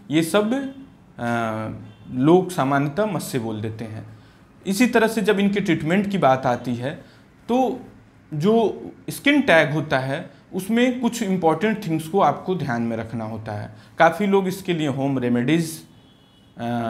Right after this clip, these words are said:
पूछते हैं कि कुछ घरेलू चीज़ बता दें, लेकिन ये चीज़ ध्यान देना है कि होम रेमेडीज से लोगों को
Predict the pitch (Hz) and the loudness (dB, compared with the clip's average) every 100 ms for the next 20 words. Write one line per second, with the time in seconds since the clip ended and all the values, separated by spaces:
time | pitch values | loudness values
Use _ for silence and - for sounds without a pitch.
0 | 110 107 110 - - - - 196 - 247 | -4 -4 -8 -12 -20 -8 0 0 2 2
1 | 226 220 233 185 175 170 135 139 143 156 | 4 2 -4 -8 -4 -4 -2 2 2 2
2 | 160 151 160 - - 120 120 120 156 208 | 0 -4 -4 -8 -8 0 0 0 -4 -8
3 | - - - 160 202 202 202 - 170 190 | -16 -14 -6 0 2 2 -2 0 2 2
4 | 220 180 170 170 180 175 180 208 156 160 | 0 0 4 4 4 2 0 0 0 0
5 | 175 156 135 135 147 - 196 233 170 156 | 0 0 0 0 -2 -2 -2 2 2 2
6 | 190 233 202 175 - | 4 2 2 2 0